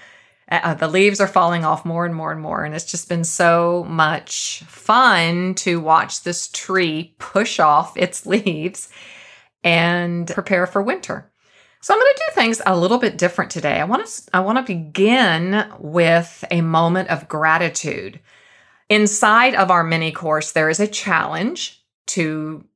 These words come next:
take, which is the twenty-eight day challenge to find an everyday epiphany every day for twenty-eight days, but also to write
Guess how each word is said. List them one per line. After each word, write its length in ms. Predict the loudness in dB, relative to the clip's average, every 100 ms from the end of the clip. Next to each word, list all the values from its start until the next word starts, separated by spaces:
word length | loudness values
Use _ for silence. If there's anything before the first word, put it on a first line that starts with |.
| _
take, 420 | -4 -2 -2 -4
which 200 | -6 -6
is 100 | -8
the 100 | -8
twenty-eight 540 | -6 -2 0 2 2 2
day 160 | 0
challenge 640 | 2 2 2 0 -2 -4
to 260 | -6 -4 -4
find 460 | 0 2 2 0 -2
an 120 | 0
everyday 460 | -2 0 0 0
epiphany 480 | 0 -2 -4 -4 -4
every 240 | -2 -2 -2
day 420 | 0 0 0 -4 -8
for 120 | -6 -6
twenty-eight 480 | -2 0 2 2
days, 400 | 2 4 4 0 -6 -20 -20 -20 _ 2
but 120 | 6
also 640 | 8 6 4 2 4 4 2
to 300 | -2 -2 -2
write 800 | 0 2 4 2 0 -4 -14